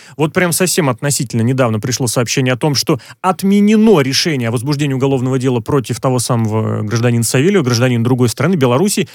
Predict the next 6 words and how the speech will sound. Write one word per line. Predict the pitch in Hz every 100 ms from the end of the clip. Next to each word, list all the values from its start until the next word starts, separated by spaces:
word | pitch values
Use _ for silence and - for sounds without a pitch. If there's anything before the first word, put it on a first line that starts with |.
| - -
который | - 175 220 185 147
и | 139 165
передал, | - 170 170 147 120
э, | 123 113 110 107 120 123
ресурсу | 127 - 113 -
Углагунет | 117 117 123 127 120